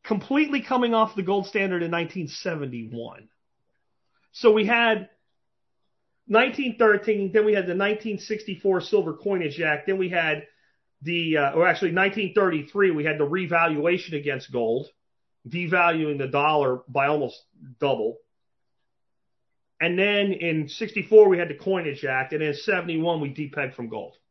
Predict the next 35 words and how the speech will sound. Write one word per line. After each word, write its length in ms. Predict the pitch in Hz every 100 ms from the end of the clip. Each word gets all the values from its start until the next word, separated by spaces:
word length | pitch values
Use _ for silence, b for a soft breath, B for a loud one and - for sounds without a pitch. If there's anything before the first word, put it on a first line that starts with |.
| _ _ _ _ _ _ _ -
Even 220 | 262 349
if 80 | 285
you 80 |
go 100 | 247
from 140 | 170 180
seventy-one, 760 | - 214 175 143 135 226 247
you're 160 | 156 180
at 160 | 151
fifty, 460 | 220 214 185 151 -
you're 160 | 160 214
at 220 | 226 -
over 280 | 208 214 190
fifty 340 | - 190 - 135
years, 280 | 151 139 -
fifty-one, 600 | 170 170 147 151 160 156
fifty-two 420 | 147 147 156 147
years. 640 | 120 123 113 - - - _ _ _ _ _ _ _ _ _ _ _ _ _ _
Fifty-two 480 | 190 208 254 226 285
years 480 | 208 226 208 117 -
of 160 | 160
a 80 | 147
system 800 | - - - 285 - 135 98 98 _ _ _ _ _ _ -
backed 240 | 220 214
by 140 | 214 180
nothing 320 | 170 175 147
but 160 | 135
debt. 220 | - 101 - _ _ _ _ _ _ _ _ _ _ _ _ _
How 120 | 196
long 160 | 226 254
do 60 |
you 100 | 220
think 160 | 226 247
it 80 | 190
would 120 | 117
last? 420 | 87 - - -